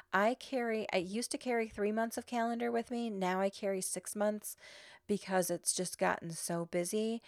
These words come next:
I like to have a perspective of what my year looks like in,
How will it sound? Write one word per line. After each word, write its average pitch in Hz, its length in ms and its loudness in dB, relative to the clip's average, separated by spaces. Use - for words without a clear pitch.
I 202 120 2
like 202 420 2
to 226 120 -2
have 185 440 0
a 190 60 -2
perspective 175 840 -4
of 160 140 -2
what 165 320 -4
my 180 120 -2
year 175 380 -2
looks - 320 -8
like 156 400 -4
in, 180 160 2